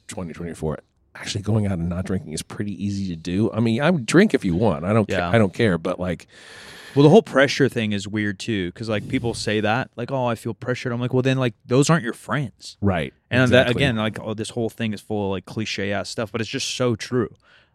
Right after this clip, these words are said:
Speaker 2: Like, same thing when you're dieting, like, the food pressure. Like, "Oh,
Speaker 1: Mm-hmm.
Speaker 2: you're ordering a salad, Jim? What?" Like,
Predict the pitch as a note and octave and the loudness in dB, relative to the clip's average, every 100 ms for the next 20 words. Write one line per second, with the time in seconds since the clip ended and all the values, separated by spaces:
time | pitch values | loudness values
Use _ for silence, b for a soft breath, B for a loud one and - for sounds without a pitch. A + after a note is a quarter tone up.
0 | _ A2+ G#2+ - _ _ _ - E3+ E3 | _ -4 -4 -8 _ _ _ -4 0 2
1 | D#3 C#3+ B2 G#2 G#2+ A2 A#2 A#2+ A#2+ A#2+ | 2 2 2 4 4 6 6 4 2 -2
2 | A2+ A2 G#2 - A2+ G#2 A#2 A2 - A#2 | -6 -4 -6 0 0 0 -4 -4 -4 -6
3 | A#2+ A2+ A2+ G#2+ A#2+ B2 B2 B2+ B2 A2 | 0 4 8 8 8 8 8 6 2 -2
4 | - A2+ A2+ C3+ B2+ B2 C#3 D3+ D3 C3 | 0 2 4 4 2 2 2 2 2 4
5 | C#3 D3+ E3+ C#3 A2+ A2 | 4 2 0 -2 -2 -4